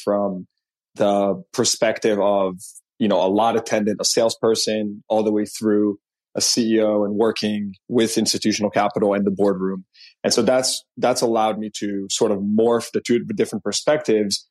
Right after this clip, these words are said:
but ultimately just to communicate what I'm seeing in a simple way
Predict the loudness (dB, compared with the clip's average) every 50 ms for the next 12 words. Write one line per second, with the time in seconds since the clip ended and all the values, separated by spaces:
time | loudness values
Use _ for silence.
0 | _ -2 0 2 2 2 2 2 0 0 0 0 -2 -2 -4 -4 -4 -6 -6 -6
1 | -2 0 0 2 2 2 0 0 0 0 0 0 -4 _ _ _ _ _ _ -2
2 | 0 2 2 2 2 0 0 -2 -2 0 0 0 0 -2 -4 -6 -8 -10 -14 _
3 | _ _ _ _ _ _ -4 0 0 2 2 2 0 -2 -4 -4 -2 -2 0 0
4 | 0 0 0 -2 -2 0 0 0 0 2 0 0 -2 -2 -4 -4 -8 -10